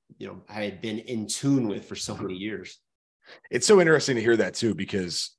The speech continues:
Speaker 2: you know, I think a lot of people see you on the surface if they follow you on social media and stuff like that.
Speaker 1: Mm-hmm.
Speaker 2: They're like, "Man, this guy's just, like, super successful, has it all together." But I, I always,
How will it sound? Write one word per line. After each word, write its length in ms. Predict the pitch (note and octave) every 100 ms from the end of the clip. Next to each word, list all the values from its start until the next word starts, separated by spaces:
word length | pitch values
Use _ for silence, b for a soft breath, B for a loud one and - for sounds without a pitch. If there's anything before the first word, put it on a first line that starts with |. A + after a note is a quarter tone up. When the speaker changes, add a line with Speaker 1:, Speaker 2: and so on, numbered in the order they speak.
| _ -
Speaker 2:
you 80 |
know, 200 | F#2 E2 -
I 80 |
think 160 | G2 A2
a 40 |
lot 140 | G#2+ G#2
of 60 |
people 160 | A2 F#2
see 180 | - G#2+
you 140 | G2
on 80 | F#2
the 60 | E2
surface 720 | - G2+ - F2 - - -
if 80 | -
they 100 | F2+
follow 260 | G#2 F#2+
you 120 | F#2 F2
on 80 | F#2
social 280 | F#2 F2
media 200 | F#2 F#2
and 80 | F2
stuff 180 | - E2
like 160 | E2 D#2+
that. 80 | G#2
Speaker 1:
Mm-hmm. 100 | B2+
Speaker 2:
They're 80 | E2+
like, 140 | E2 -
"Man, 100 | G2
this 120 | G2
guy's 240 | G#2+ E2+ -
just, 160 | E2
like, 300 | D#2+ D2 - _ _ _ _ _ -
super 420 | - - D3 A#2+
successful, 920 | G#2 G2+ - A2+ - G#2+ G2 F#2 - _ _ _ _ B2
has 240 | A#2 G#2+
it 60 | A2
all 100 | G2+
together." 640 | G2+ G2+ G2+ G2 F2+ - _ _ _ -
But 240 | A2+ - -
I, 100 | A2+ _ -
I 120 | C#3
always, 520 | D#3 D3 A#2+ - -